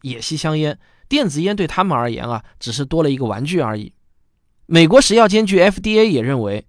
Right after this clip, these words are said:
没有证据表明电子烟在帮助成瘾者戒烟上是安全有效的。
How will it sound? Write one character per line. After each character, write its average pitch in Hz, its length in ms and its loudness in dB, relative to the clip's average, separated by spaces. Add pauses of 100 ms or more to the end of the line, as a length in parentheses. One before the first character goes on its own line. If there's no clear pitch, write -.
(380)
没 165 200 4
有 320 160 4
证 254 160 -4
据 202 100 -2
表 123 200 -4
明 123 280 -2 (240)
电 339 240 0
子 143 160 -4
烟 208 240 -2
在 214 180 0
帮 262 320 -2
助 294 200 -2
成 160 200 -2
瘾 262 200 -4
者 120 180 -4
戒 233 220 -4
烟 262 200 -2
上 233 280 -2 (160)
是 - 200 -4
安 156 220 -2
全 135 220 0
有 107 120 -4
效 123 280 -2
的。 110 160 -14